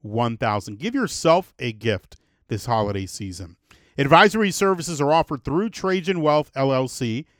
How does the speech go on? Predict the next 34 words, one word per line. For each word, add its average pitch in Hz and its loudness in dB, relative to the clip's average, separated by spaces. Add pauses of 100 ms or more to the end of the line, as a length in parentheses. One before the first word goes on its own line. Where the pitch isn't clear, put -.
(180)
an 113 -2
S 135 -4
E 139 -2
C 131 -2
registered 135 -2
investment 135 -2
advisor, 127 -4 (380)
and 139 -4
this 175 -6
is 170 0
a 131 2
paid 120 -2
advertisement. 110 -8 (1600)
The 165 6
University 226 6
of 220 6
Miami 214 6
football 233 8
team, 214 4
they 214 10
had 285 8
a 180 8
big 156 4
day. 156 4 (840)
At 165 6
least 165 4
that's 160 4
what 143 4 (680)
we 135 -2
believe. 113 0
That's 117 -2
what 131 -6
we're 92 -10
told. 113 -8